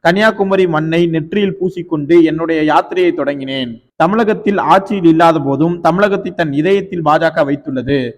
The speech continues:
தமிழக மக்கள் இதயத்தால் சுத்தமானவர்கள்,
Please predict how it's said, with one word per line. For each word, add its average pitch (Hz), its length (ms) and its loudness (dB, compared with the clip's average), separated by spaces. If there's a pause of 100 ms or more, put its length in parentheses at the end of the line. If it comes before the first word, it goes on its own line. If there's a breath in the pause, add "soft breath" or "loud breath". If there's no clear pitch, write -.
(280)
தமிழக 208 400 2
மக்கள் 170 340 -2
இதயத்தால் 170 760 2
சுத்தமானவர்கள், 143 920 0